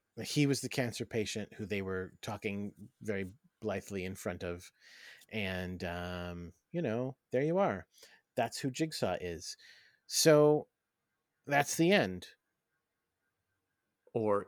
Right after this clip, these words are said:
Speaker 2: is it? No, that's
Speaker 1: Yeah,
Speaker 2: the
Speaker 1: we
Speaker 2: end.
Speaker 1: don't know.
Speaker 2: No, that's the end.
Speaker 1: Well,
Speaker 2: That's the
Speaker 1: I
Speaker 2: end.
Speaker 1: mean, it's
Speaker 2: And
Speaker 1: not
Speaker 2: th-,
Speaker 1: the
Speaker 2: uh,
Speaker 1: end
Speaker 2: it's
Speaker 1: of
Speaker 2: the
Speaker 1: the
Speaker 2: end of this
Speaker 1: saga.
Speaker 2: movie.
Speaker 1: Right,
Speaker 2: Right,
Speaker 1: exactly.
Speaker 2: exactly. Yeah, exactly. Um, no, so we got more. Um, here's the thing. Like, I would say this movie h-,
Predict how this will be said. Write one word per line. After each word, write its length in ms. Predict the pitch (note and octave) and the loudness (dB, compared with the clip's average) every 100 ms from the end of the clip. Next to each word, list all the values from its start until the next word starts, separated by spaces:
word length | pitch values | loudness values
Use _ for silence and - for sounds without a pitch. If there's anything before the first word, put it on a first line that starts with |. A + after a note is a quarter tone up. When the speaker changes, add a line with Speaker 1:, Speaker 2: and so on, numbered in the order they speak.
| - | -2
Speaker 2:
is 300 | D3 G3 C#3 | 0 2 2
it? 420 | F#2+ - - - - _ _ _ _ _ _ _ _ _ _ _ _ _ - | 0 -2 -10 -14 -16 _ _ _ _ _ _ _ _ _ _ _ _ _ 6
No, 100 | C3+ | 8
that's 160 | B2+ | 8
Speaker 1:
Yeah, 0 | |
Speaker 2:
the 140 | A#2+ G2 | 4 2
Speaker 1:
we 100 | G#2+ | 2
Speaker 2:
end. 0 | |
Speaker 1:
don't 220 | A#2+ G#2 | -2 -2
know. 340 | C3 G#2+ F#2 - | -4 -6 -8 -8
Speaker 2:
No, 100 | B2+ | -2
that's 180 | A#2+ B2 | -2 -2
the 100 | A2 | -4
end. 60 | C3 | 0
Speaker 1:
Well, 240 | A2 E2+ - | 0 -2 -10
Speaker 2:
That's 140 | A#2 | -2
the 80 | B2+ | 2
Speaker 1:
I 40 | |
Speaker 2:
end. 60 | D#3 | 6
Speaker 1:
mean, 80 | D3+ | 6
it's 160 | A2+ | 6
Speaker 2:
And 0 | |
Speaker 1:
not 180 | F#3 C#3+ | 6 6
Speaker 2:
th-, 120 | B2+ | 4
Speaker 1:
the 40 | A#2+ | 4
Speaker 2:
uh, 0 | |
Speaker 1:
end 120 | B2 | 4
Speaker 2:
it's 80 | B2 | 2
Speaker 1:
of 60 | |
Speaker 2:
the 60 | C3+ | 4
Speaker 1:
the 60 | B2 | 4
Speaker 2:
end 120 | - | 6
of 80 | G#2 | 4
this 220 | A#2+ D#3+ | 6 6
Speaker 1:
saga. 20 | |
Speaker 2:
movie. 360 | G#2 B2 F2 - _ - - | 4 2 0 -10 _ -20 -2
Speaker 1:
Right, 260 | A#2+ G#2+ G2 | 4 4 2
Speaker 2:
Right, 0 | |
Speaker 1:
exactly. 500 | G2 A#2+ G#2+ - G#2 | 0 0 0 -4 -4
Speaker 2:
exactly. 200 | G#2+ A#2 | -6 -4
Yeah, 80 | A2 | -6
exactly. 460 | - G2+ - G#2+ - - - - - C3+ | -6 -8 -8 -8 -12 -16 -18 -18 -6 4
Um, 220 | C#3 D3 | 4 4
no, 300 | B3+ C#4+ E3 | 0 0 -2
so 140 | E3+ | -2
we 100 | F3 | -2
got 120 | G3 E3 | -2 -2
more. 120 | E3 - - | -4 -8 4
Um, 300 | - G#3+ G#3 - | 12 12 10 -4
here's 400 | - A3+ B3 F#3 | -2 0 0 0
the 60 | C#3 | 0
thing. 140 | D3 | 4
Like, 240 | E3 E3 - _ _ _ - | 4 4 0 _ _ _ 2
I 200 | - A3+ | 8 8
would 260 | A#3 G3 C#3 | 10 6 6
say 560 | - C3+ A#2+ A#2 A#2 _ _ _ _ _ _ _ _ _ _ _ _ _ _ _ _ _ _ - | 6 8 8 4 -2 _ _ _ _ _ _ _ _ _ _ _ _ _ _ _ _ _ _ 6
this 200 | G3 G3+ | 6 8
movie 600 | G#3+ G#3+ G3+ F#3+ F#3 E3+ | 8 8 6 6 4 4
h-, 160 | C#3+ | 2